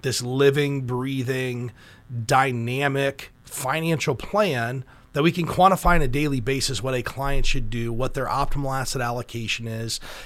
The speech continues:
and that changes over time.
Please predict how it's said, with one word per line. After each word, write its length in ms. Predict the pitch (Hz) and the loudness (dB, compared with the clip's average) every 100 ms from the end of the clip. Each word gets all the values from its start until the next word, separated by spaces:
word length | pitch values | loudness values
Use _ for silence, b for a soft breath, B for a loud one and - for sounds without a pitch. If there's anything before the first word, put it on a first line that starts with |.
| B | B
and 160 | 147 | 2
that 280 | 147 135 - | 2 2 -2
changes 1200 | - - 175 202 226 175 131 120 127 185 170 - - - - - | -2 0 2 2 4 2 2 0 -2 0 2 0 -2 -14 -14 -4
over 300 | 123 120 123 | -2 0 -2
time. 640 | - 170 131 87 98 | 2 2 2 0 -8